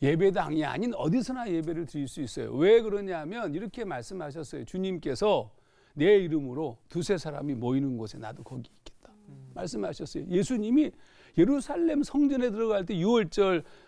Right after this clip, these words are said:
Speaker 1: 어, 여러분, 그 예수님 마지막 행적을 보게 되면 예루살렘 성전에서 머물지 않았습니다. 들어갔다가 다시 베다니로 나와요. 다음 날 아침 또 들어갔다가 또 베다니로 나와요.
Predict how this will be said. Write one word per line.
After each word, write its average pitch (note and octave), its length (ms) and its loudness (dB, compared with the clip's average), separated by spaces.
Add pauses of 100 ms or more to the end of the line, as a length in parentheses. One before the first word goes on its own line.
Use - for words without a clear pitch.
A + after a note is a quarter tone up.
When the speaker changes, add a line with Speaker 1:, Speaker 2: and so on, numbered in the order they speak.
Speaker 1:
어, D#3+ 220 8
여러분, E3+ 420 4
그 D#3 140 -6
예수님 D#3+ 340 -2
마지막 C#3 680 2 (360)
행적을 G3 440 2
보게 E3+ 280 0
되면 D3 380 -4 (200)
예루살렘 B3 560 2
성전에서 A#3 1080 0 (560)
머물지 D4 380 4
않았습니다. D3+ 680 -8 (720)
들어갔다가 A#3 840 0
다시 A#3 400 -6
베다니로 F3 560 0
나와요. A#2 200 -12 (280)
다음 A3 300 2
날 A#3+ 160 0
아침 G3+ 300 -6
또 C#4+ 140 -2
들어갔다가 A#3 600 -2
또 D4+ 140 -2
베다니로 G3+ 480 -2
나와요. - 320 -10